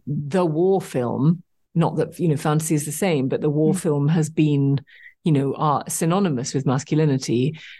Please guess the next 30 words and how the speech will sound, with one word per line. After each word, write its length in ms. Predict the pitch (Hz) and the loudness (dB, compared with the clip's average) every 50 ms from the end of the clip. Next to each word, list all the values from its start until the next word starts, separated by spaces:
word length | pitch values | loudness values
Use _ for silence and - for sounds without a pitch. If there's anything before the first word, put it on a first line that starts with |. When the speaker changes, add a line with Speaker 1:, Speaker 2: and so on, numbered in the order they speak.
| _ - | _ -6
Speaker 1:
And, 480 | - 170 165 151 151 151 147 151 151 - - - | -4 -2 0 2 2 2 2 0 -2 -4 -6 -2
you 120 | 180 165 | 0 2
know, 120 | 143 135 | 2 2
there 240 | 135 - 165 156 156 | 0 0 0 0 0
is 100 | 156 156 | 0 -2
plenty 360 | 160 - 165 151 156 156 156 | -2 -2 0 0 0 2 0
of 120 | 139 131 139 | -2 -2 0
war 340 | 156 160 147 139 143 151 - | 0 0 0 2 0 0 0
in 220 | 151 156 151 143 | 0 0 0 0
fantasy. 540 | 143 - 170 170 170 160 - - - - - | -2 0 0 0 0 0 -2 -2 -2 -2 -2
You 240 | 127 - 139 143 127 | 0 0 0 0 0
know, 60 | 120 | 0
there 160 | 120 143 143 | 0 0 0
are 80 | 139 135 | 0 0
these, 340 | 131 151 151 147 139 139 - | 0 0 0 0 0 -2 -4
okay, 300 | - 143 - 170 135 127 | -6 -4 -2 0 0 0
we, 160 | 139 139 - - | 0 -2 -2 -2
we 140 | - 147 139 | -4 -4 -2
call 220 | - - 147 135 | -2 0 0 0
them 120 | 135 139 135 | 0 0 0
battles, 540 | 143 143 147 - - 139 - 151 131 139 - | 0 -2 -2 -2 -2 -2 0 0 0 -2 -2
but 220 | - - - - | -4 -6 -4 -2
we 160 | 208 226 196 | 0 0 2
also 240 | 165 156 151 - 160 | 2 0 0 -2 -4
call 180 | 160 - 147 139 | -2 0 0 0
them 160 | 139 139 139 | 2 0 0
the 80 | 131 139 | 0 0
war 240 | 139 143 131 127 135 | 0 0 0 0 0
of 100 | 135 - | -2 -4
power, 500 | - 160 151 147 139 135 135 131 127 127 | -4 -2 0 0 2 0 0 0 -2 -4